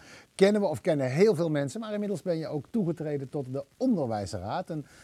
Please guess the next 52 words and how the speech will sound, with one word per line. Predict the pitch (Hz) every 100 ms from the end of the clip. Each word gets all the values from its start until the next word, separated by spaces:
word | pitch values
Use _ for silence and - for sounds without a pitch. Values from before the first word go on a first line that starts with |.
| - -
een | 139
raad | 151 160 156
die, | 139 147 143 135
eh, |
gevraagd | - 175 156 165 135
en | 156
onderwe-, | 190 190 170 156 -
en, | 160 160
en | 175 170
ongevraagd | 185 151 135 147 123
advies | 147 - 240
geeft | - 123 110 -
aan, | 135 127 123
eh, | 123
de |
minister. | 170 160 98 151 - - - - - -
Eh, | 180 165 -
en | 196
daar | 196 170
zit | 190
je | 175
zomaar | 139 214 202 180 165
even | 175 151 165
bij | 139 113
vanaf | 127 151 131
dit | 143
moment. | 139 123 117 147 151
Van | 175
harte | 170 - 160
welkom. | 135 120 143
En | 180
Simone | - 185 160 151
Mark, | 139 131
de | 123
oprichter | 127 127 127 127
van | 107 117 - - - -
Centrum | - 220 214 190
Pedagogisch | 165 190 170 170 139
Contact. | - 160 180 - 214
Een |
goede | 170 240 220
bekende | 185 180 180 175
van | 156
ons, | 151 151 160
maar | 165
we | 156
hebben | 151
alle | 139 143
reden | 127 127 135
om | 131
haar | 120 117
vandaag | 107 113 113 113